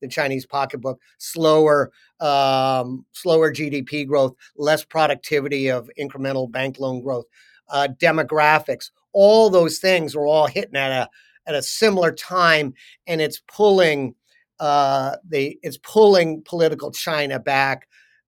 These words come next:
Uh, I don't think we're in the center where we should be, um, but we are, um, I, I think, uh, headed to, to more realistic space. What remains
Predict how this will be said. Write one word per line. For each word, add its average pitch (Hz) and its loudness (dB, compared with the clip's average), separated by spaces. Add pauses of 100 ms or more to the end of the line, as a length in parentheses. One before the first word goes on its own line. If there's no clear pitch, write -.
Uh, 139 -8
I 165 0
don't 160 0
think 151 -4
we're 147 -4
in 139 -4
the 120 -10
center 151 -2
where 131 -2
we 127 -8
should 175 -2
be, 127 -6 (480)
um, 131 -6 (120)
but 147 -8
we 143 -4
are, 135 2
um, 123 -4 (500)
I, 147 -18
I 143 -8
think, 143 -2
uh, 135 -4 (420)
headed 147 -4
to, 165 -16
to 160 -12
more 139 -8
realistic 135 -6
space. 147 -2 (360)
What 185 0 (180)
remains 170 2